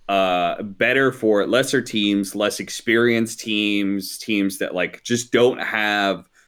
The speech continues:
the wealth of experience that, like, the absolute best do, for them to be able to take all of the, the data of the patch and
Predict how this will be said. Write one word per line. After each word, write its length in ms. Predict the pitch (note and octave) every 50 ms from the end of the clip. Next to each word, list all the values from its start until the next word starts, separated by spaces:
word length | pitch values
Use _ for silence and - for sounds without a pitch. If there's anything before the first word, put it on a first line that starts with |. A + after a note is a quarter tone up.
| _ -
the 140 | G#2 A2 G#2+
wealth 440 | A2 F#2+ G2+ A2 A2 A#2 A2+ A2+ -
of 100 | A2+ G2+
experience 720 | G#2 G2+ - - - G#2+ G2+ G2+ G2+ G2 G2 F#2 F#2+ -
that, 160 | - F#2 -
like, 260 | E2+ F2+ F2+ - - -
the 160 | G2+ G2+ -
absolute 640 | - G2 G2 G2 - - G2+ F#2+ F#2 F2+ F2 -
best 320 | - D#3 F3 D3+ - - -
do, 340 | G#2+ G2+ G2 F#2 F#2+ F#2+ _ _ _ _ _ _ _ _
for 220 | - - C#3 B2+ A#2+
them 480 | A2 B2 B2 C3 C#3 C#3+ C#3+ D3 C#3+
to 200 | C#3 - C3 A2+ -
be 220 | A#2+ A#2+ A#2 A2+
able 380 | A2+ A2 G2+ G2 A2 G#2+ G#2 F2+
to 540 | - - - G2+ G2+ G2 F#2 F2 F2 F2 _ _ _ _ _ _ _ -
take 360 | - - C#3+ B2 A#2 A2+ - - _ -
all 460 | A2 A2+ A2+ A#2+ B2 B2 B2+ B2+ B2+
of 140 | B2 A2+ A2+
the, 600 | A#2 A2 A2 G#2+ G2+ G2+ G2 F#2+ F#2 F#2 F2+ F2+ _ _ _ _ _ _ _ _ -
the 160 | - A2+ G#2+ F#2+ F2+
data 600 | G#2 G2 F#2 G2 G#2+ A2+ A#2+ B2 C3 C#3 C3+ - _ _ _ _ _ _ _ _ -
of 260 | G#2+ A2+ A2 F#2+ -
the 440 | - G#2+ G#2 G2+ G2 F#2+ F#2 F#2 F2+ F2+ F2+
patch 640 | - A#2 G#2 A2 C3+ C#3 - - - - - _ _ _ _ _ _ _ _ _ _ _ _ _ _ _ _ _ _ - -
and 720 | A2+ G#2+ G#2 G2+ G2 G2 F#2+ F#2+ F#2 F2+ F2 F2 F2+